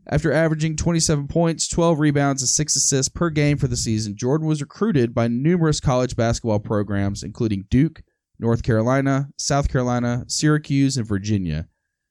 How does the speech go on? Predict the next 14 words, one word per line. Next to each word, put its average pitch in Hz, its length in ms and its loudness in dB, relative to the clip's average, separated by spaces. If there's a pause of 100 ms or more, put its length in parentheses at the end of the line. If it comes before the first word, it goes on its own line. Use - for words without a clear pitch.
In 80 60 -10
nineteen 101 280 2
eighty-one, 165 440 4
he 151 100 4
accepted 147 400 0
a 165 40 -2
basketball 139 500 2
scholarship 113 540 0
to - 100 -4
the 110 60 -2
University 104 440 2
of 107 60 -2
North 107 180 0
Carolina, 135 640 2